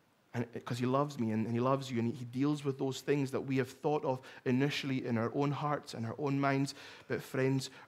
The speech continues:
our greatest need is that we need saving. That is our greatest need, that we need to know the gift of salvation. That's why Jesus came.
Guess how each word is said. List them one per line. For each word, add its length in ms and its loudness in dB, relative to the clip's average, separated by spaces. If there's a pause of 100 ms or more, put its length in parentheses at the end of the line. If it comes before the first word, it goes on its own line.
our 100 0
greatest 560 -2
need 300 -2 (100)
is 320 -2 (220)
that 180 -6
we 140 0
need 220 0 (320)
saving. 500 0 (1080)
That 300 -4
is 280 0
our 140 2
greatest 500 -6
need, 260 -6 (920)
that 120 -2
we 100 2
need 260 2
to 140 -6
know 200 2
the 100 -2
gift 460 -2 (260)
of 140 -2
salvation. 680 -4 (1000)
That's 200 -6
why 80 0
Jesus 400 -2
came. 380 -2